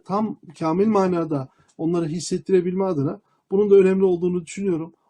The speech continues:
Onları s-, korkutmadan, onları azarlamadan, onlara hoşgörülü davranarak, hatta onlara minik minik böyle şekerler, ödüller vererek,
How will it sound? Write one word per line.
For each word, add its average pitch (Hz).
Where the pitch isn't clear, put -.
Onları 190
s-, -
korkutmadan, 170
onları 170
azarlamadan, 160
onlara 180
hoşgörülü 185
davranarak, 165
hatta 185
onlara 190
minik 226
minik 180
böyle 160
şekerler, 165
ödüller 180
vererek, 151